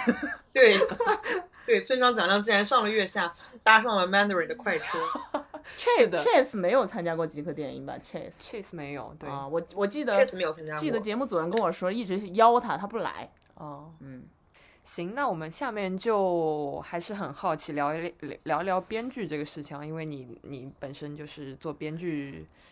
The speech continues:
Speaker 2: 这个工作的。就是我觉得对我以及我觉得我们大部分听众可能不了解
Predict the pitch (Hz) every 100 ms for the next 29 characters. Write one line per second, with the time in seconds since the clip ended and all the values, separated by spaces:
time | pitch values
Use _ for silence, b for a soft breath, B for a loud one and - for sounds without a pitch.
0 | b - 165 143 160 175 196 190 147 -
1 | B B B B - 254 240 233 - 208
2 | 175 165 180 190 _ - 247 214 185 -
3 | 170 147 139 160 165 143 147 156 165 151
4 | 160 165 151 185 175 175 170 170 175 175
5 | 156 - 139 127 139 156 196 151 135 160
6 | 175 139 131